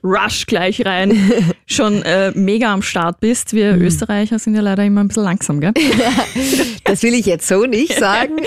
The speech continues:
Speaker 2: Ähm, nee, ich war, ich war auf jeden Fall geduldig dabei und hab mich gefreut, dass es jetzt endlich soweit ist. Und ich bin ein sehr intuitiver Mensch, deswegen glaube ich, jetzt ist einfach der richtige Zeitpunkt.
Speaker 1: Voll.
Speaker 2: Und jetzt ist, glaube ich, Zeit zu sprechen, würde ich sagen. <laughs>
Speaker 1: Absolut.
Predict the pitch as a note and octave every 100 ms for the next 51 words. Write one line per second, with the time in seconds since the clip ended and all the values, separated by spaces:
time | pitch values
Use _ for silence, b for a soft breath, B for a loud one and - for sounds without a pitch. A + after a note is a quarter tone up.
0 | - G3+ G3 F#3+ F#3 F#3 _ - F#3 G#3+
1 | E3 - F#3 - - F#3+ A3 - A3+ B3
2 | A3+ G#3+ G3+ G#3 C4 C#4 - A3 F#3 G#3+
3 | A3+ G#3 G3 B B B A3 G#3 - -
4 | - F#3+ - F#3 A#3+ - A#3 G#3 G3 G3
5 | - E3 F3+ - D#3 D3 - D3 D#3+ E3
6 | F#3 F3 - F#3 F#3 F3+ F3 F#3 F3+ F#3
7 | F3 B3+ C4+ A#3+ A3 G#3+ G#3+ F#3 G3 F#3
8 | F3+ F#3 F#3+ G#3 F#3 F3 F3+ F3 F3+ F3+
9 | E3+ - G#3+ - G#3+ G#3+ - A#3+ B3 A#3+
10 | - - E3+ F3 - G3 G3+ F#3+ - -
11 | G#3 A#3 - A3 F#3+ - F#3 D#3+ D#3 E3+
12 | D3 D3 A3 G3 G#3 F#3+ F#3 - F#3+ F#3
13 | F#3 F#3